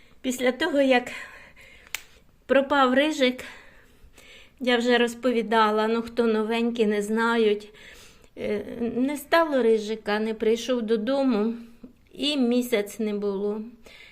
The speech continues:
А потім він такий гарнючий був, а потім підкинули мені під паркану, там,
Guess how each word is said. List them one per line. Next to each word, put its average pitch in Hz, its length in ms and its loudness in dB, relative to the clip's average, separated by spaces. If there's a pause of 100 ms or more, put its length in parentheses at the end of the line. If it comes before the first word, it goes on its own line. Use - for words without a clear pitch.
(140)
А 226 140 -2
потім 269 440 -6
він 285 160 -6
такий 311 360 -2
гарнючий 269 840 -4
був, 226 400 -4 (300)
а 233 80 -4
потім 240 440 -2
підкинули 226 720 -2
мені 214 320 -2
під 214 280 -4
паркану, 214 600 -2
там, 202 320 -6